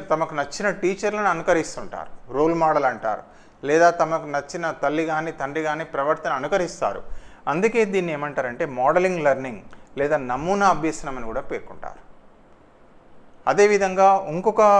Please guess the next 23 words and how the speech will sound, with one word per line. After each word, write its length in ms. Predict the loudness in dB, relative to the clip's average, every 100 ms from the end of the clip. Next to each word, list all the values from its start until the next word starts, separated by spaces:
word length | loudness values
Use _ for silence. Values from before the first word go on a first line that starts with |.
| 4
పేరు 180 | 2 4
కూడా 180 | 4 4
ఇచ్చారు, 520 | 2 2 4 4 2 -2 -12 -10 -2
యత్నరహిత 720 | -2 0 2 4 6 4 4
అభ్యసనం 520 | 2 2 -2 -4 -8
అని 100 | -4
కూడా 140 | -4
అంటారు 380 | -4 -4 -10 -6
కొన్నిటిలా, 460 | -6 -6 -8 -12 -12 -16 -10
కొన్ని 160 | -10
పుస్తకాలు 460 | -10 -8 -2 0 0
ఏమి 120 | -4
ఇచ్చారు. 380 | -6 -4 -4 -6 -8 -18 -18 -10
ఇక 180 | -8 -6
పరిశీలన 600 | -2 -2 -2 -2 -2 2
అభ్యసనానికి 680 | 0 0 -4 -2 -4 -2 -6
మరొక 400 | -2 -2 -2 2
పేరు 300 | 2 2 0 -8 -16 -6
యత్నరహిత 720 | -4 -4 2 4 4 0 0
అభ్యసనం 600 | 0 0 0 -2 -2 -8
అని 120 | -8 -6
కూడా 180 | -4
పేర్కొన్నారు. 640 | -4 -6 -10 -14 -16 -18